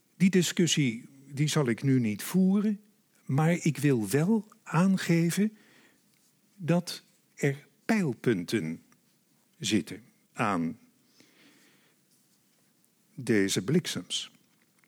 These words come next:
En in een latere afbeelding, hier,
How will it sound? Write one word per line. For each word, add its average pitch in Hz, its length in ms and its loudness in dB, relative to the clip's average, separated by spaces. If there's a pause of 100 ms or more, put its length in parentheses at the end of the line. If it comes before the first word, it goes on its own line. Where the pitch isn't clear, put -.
(640)
En 147 400 -2 (220)
in 151 280 0
een 143 400 0 (240)
latere 117 840 0
afbeelding, 104 920 0 (640)
hier, 120 540 -2